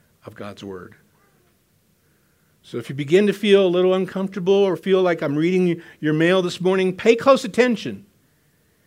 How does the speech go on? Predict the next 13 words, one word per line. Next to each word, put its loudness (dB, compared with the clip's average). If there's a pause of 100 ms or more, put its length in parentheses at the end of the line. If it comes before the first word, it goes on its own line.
(400)
because -4
it 0
may 4
be 2
that -2
the -10
Holy -4
Spirit -2
is -10
speaking -10
to -14
you -8
through -4